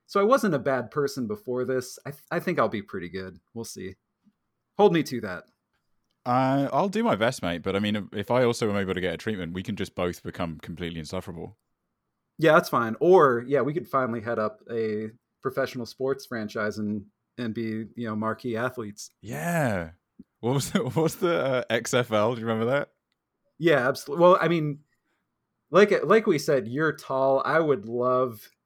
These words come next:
Speaker 1: for us to land on the same N B A team and just, you know, toss dimes to you in the paint.
Speaker 2: It is a little unfair that apparently apparently, this is the kind of double, this is, it's political correctness gone mad, Tony. I can't play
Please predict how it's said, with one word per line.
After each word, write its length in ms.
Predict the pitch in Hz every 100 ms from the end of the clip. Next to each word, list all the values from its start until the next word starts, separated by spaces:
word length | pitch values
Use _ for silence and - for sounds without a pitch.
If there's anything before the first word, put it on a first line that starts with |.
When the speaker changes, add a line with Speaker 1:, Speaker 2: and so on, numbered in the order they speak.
| _ _ _ _ _ _ _ _ _
Speaker 1:
for 160 | - 139
us 120 | 131
to 80 | 147
land 260 | 131 135 127
on 100 | 117
the 60 |
same 240 | 113 135 123
N 120 | 120
B 140 | 123
A 140 | 127 127
team 260 | 131 120 117
and 100 | 104
just, 260 | 107 - 135
you 100 | 117
know, 180 | 110 - _ _ _ _ -
toss 320 | 143 123 -
dimes 380 | - 123 123 117
to 80 | 127
you 300 | 120 120 113 - - _ _ _ _
in 120 | 127
the 80 | 113
paint. 340 | - 127 120 - _ _ - - -
Speaker 2:
It 120 | 185
is 100 | 196
a 60 | 165
little 200 | 120 110
unfair 440 | 95 - 92 82
that 200 | 82 82 - _ _ _ _ _ _ _ -
apparently 800 | - - 98 92 85 80 78 95 _ _ _ _ 113
apparently, 760 | - - 123 120 95 82 85
this 180 | 113 113
is 60 | 92
the 80 |
kind 220 | - 87 80
of 100 | -
double, 260 | 82 82
this 200 | 82 107
is, 100 | 87 73
it's 200 | 80 69
political 380 | - 123 87 87
correctness 320 | - 87 82
gone 160 | 87 90
mad, 220 | 104 95
Tony. 280 | 92 85 80 - - -
I 160 | 123
can't 340 | 127 131 110 -
play 480 | 117 104 87 85